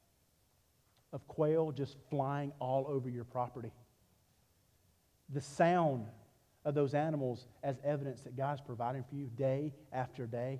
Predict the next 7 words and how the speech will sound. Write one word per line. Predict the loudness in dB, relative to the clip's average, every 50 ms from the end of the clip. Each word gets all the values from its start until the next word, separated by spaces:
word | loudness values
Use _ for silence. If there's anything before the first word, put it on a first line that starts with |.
| -10 -8 -4
after | -4 -4 -4 -6 -8 -8
day | -4 -2 -2 -2 -2 -2 -6 -8 -12 -6
after | -4 -4 -4 -4 -4 -6 -4
day | -2 -2 -2 -2 -2 -6 -12 -14 -6
after | -6 -6 -6 -6 -8 -6
day. | -6 -4 -4 -6 -8 -10 -14 -12 -10
Man, | -8 -6 -6 -6 -6 -6 -8 -10